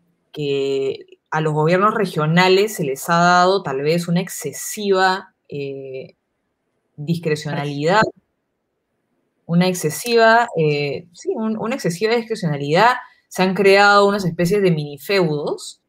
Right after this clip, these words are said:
que no tienen la capacidad de ejecución de presupuesto y que no tienen la capacidad de gestión necesaria para poder desarrollar sus regiones.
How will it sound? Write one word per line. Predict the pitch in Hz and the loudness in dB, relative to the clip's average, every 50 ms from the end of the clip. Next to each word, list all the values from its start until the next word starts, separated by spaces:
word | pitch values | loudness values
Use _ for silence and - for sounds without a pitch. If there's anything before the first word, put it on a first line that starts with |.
| _ _ _ _ _ _ _ | _ _ _ _ _ _ _
que | - 156 | -6 -2
no | 156 165 175 175 170 | 0 0 0 -2 -2
tienen | 233 262 277 285 233 180 | -4 -4 -2 0 0 0
la | 160 | 0
capacidad | 147 147 139 - 143 - - - 143 147 151 160 165 170 | -2 -4 -6 -8 -8 -10 -8 -6 -2 0 2 2 4 4
de | 180 | 2
ejecución | 175 170 170 - 143 - - 151 156 | 0 -2 -6 -8 -8 -10 -8 -4 -4
de | 170 175 | -4 -4
presupuesto | 165 147 - 131 120 - 160 160 156 - - - 160 165 175 170 | -4 -8 -10 -8 -4 -2 -2 -2 -4 -6 -8 -4 -2 -2 -2 -2
y | 156 160 | -2 -6
que | - 131 | -8 -12
no | 131 | -12
tienen | 131 156 156 160 | -8 -8 -6 -6
la | 165 | -6
capacidad | 170 151 - 135 - - 139 143 151 | -6 -8 -10 -10 -10 -6 -4 -4 -2
de | 170 | -4
gestión | 170 147 127 - - - - 165 156 156 165 | -4 -8 -10 -14 -12 -6 -4 -2 -2 0 0
necesaria | 165 175 170 165 - - - 165 156 156 160 175 175 | -2 -2 -4 -4 -8 -6 -4 -2 0 0 0 0 0
para | 175 160 143 - | 0 -4 -4 -4
poder | 135 139 143 147 165 | -4 -4 -4 -2 0
desarrollar | 175 170 170 175 - 135 139 143 156 175 165 170 | 0 -2 -2 -4 -4 -4 -2 0 2 2 2 0
sus | - 170 165 | -2 -8 -12
regiones. | 143 135 - 143 135 139 143 165 254 285 - _ | -12 -10 -10 -10 -10 -8 -8 -8 -8 -8 -12 _